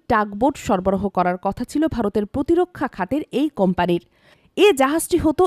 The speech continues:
একষট্টি মিটার লম্বা, অগ্নি নির্বাপন ও উদ্ধার অভিযানে সক্ষম এবং উচ্চ ক্ষমতার টানার প্রযুক্তি সম্পন্ন।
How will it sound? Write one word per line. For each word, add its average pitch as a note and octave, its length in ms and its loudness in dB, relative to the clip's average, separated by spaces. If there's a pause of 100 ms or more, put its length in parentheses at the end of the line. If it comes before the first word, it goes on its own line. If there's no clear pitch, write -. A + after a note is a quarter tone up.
একষট্টি - 460 -2
মিটার A#3 380 2
লম্বা, G#3+ 320 4 (180)
অগ্নি C#4+ 300 6
নির্বাপন A3+ 500 2 (120)
ও G#3 140 4
উদ্ধার C4+ 360 0
অভিযানে A3 420 0 (100)
সক্ষম C#4+ 400 0
এবং D4 220 4 (120)
উচ্চ - 300 2
ক্ষমতার F#3+ 480 -2 (100)
টানার C4+ 380 0
প্রযুক্তি A3 420 -2
সম্পন্ন। F3+ 440 2